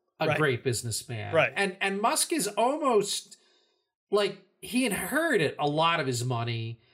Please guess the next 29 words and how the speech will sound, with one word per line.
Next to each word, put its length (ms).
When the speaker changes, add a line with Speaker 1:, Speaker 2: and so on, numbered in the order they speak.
Speaker 1:
And 160
yeah, 300
maybe 380
he's 300
made 260
some 140
clever 540
business 500
moves 240
and 120
stuff, 380
but, 240
like, 320
Tesla, 460
the 100
company, 520
did 200
not 320
need 240
him 340
to 160
invent 420
the 60
technology. 1000
He's 260
not 160
actually, 520
and, 380
and 400